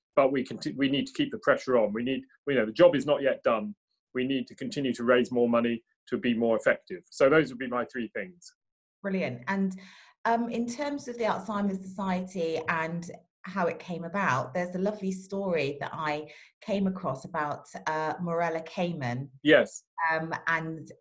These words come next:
Speaker 2: the, the letter that she wrote and the impact that she made.
Speaker 1: Yeah, yeah.
Speaker 2: Talk to us a little bit about that.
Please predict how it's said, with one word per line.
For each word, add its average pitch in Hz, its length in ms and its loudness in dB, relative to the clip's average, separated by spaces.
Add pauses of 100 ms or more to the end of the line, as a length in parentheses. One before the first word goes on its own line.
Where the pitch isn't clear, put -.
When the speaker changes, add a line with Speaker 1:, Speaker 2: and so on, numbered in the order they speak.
(340)
Speaker 2:
the, 175 240 -4
the 175 80 -2
letter 175 420 -6
that - 140 -8
she - 180 -12
wrote 151 360 -2
and 160 80 -14
the - 160 -10
impact - 580 -8
that - 100 -16
she - 180 -16
made. 139 440 -4
Speaker 1:
Yeah, 156 220 4
yeah. 143 220 2 (220)
Speaker 2:
Talk - 200 -20
to 233 80 -8
us 240 140 -6
a - 20 -10
little - 240 -18
bit 226 160 -10
about 202 300 -2
that. 214 300 -4